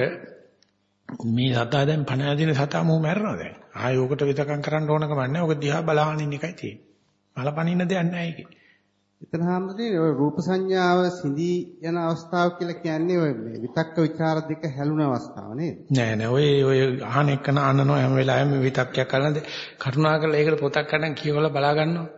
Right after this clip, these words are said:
Speaker 2: හුස්ම
Speaker 1: ගිහලා මේ
Speaker 2: හුස්-
Speaker 1: ඇවිල්ලා බලන්න මේ පන්තියේ මේ
Speaker 2: නෑ,
Speaker 1: අනවශ්‍ය
Speaker 2: ඒක, ඒක මන් දන්නේ නැති හින්දා අහන්නේ.
Speaker 1: දන්නේ නැති බව පේනවා.
Speaker 2: රූප
Speaker 1: දැන් අහන්න.
Speaker 2: සංඥාව සිඳී යනවා කියන්නේ මොන?
Speaker 1: රූප සංඥාව සිඳී යන්න බොහෝම ඉස්සර තමයි විතක්ක විචාර හිතෙන්නේ.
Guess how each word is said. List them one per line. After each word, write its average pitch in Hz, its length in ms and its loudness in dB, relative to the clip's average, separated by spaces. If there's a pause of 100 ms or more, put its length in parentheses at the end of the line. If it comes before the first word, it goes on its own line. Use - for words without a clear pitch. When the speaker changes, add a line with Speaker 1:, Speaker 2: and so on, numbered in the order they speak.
(160)
Speaker 2:
හුස්ම 165 380 2
Speaker 1:
ගිහලා 170 260 6
මේ 165 120 6
Speaker 2:
හුස්- 147 80 6
Speaker 1:
ඇවිල්ලා 156 280 2
බලන්න 151 260 2
මේ 165 120 2
පන්තියේ 156 460 -2
මේ 156 200 -8
Speaker 2:
නෑ, 165 180 4
Speaker 1:
අනවශ්‍ය 160 260 2
Speaker 2:
ඒක, 170 100 2
ඒක 175 120 2
මන් 170 180 2
දන්නේ 151 220 2
නැති 196 180 2
හින්දා 190 240 0
අහන්නේ. 180 260 2
Speaker 1:
දන්නේ 233 180 4
නැති 262 180 2
බව 208 200 4
පේනවා. 214 340 0
Speaker 2:
රූප 175 220 4
Speaker 1:
දැන් 190 100 2
අහන්න. 185 220 4
Speaker 2:
සංඥාව 190 460 4 (540)
සිඳී 165 380 2
යනවා 185 360 4
කියන්නේ 196 300 -4
මොන? 180 180 0 (720)
Speaker 1:
රූප 127 300 -2
සංඥාව 143 480 0
සිඳී 135 320 -2
යන්න 143 200 0
බොහෝම 160 460 2
ඉස්සර 170 240 -2
තමයි 147 260 -4
විතක්ක 147 300 -4
විචාර 123 300 -2
හිතෙන්නේ. 95 480 -6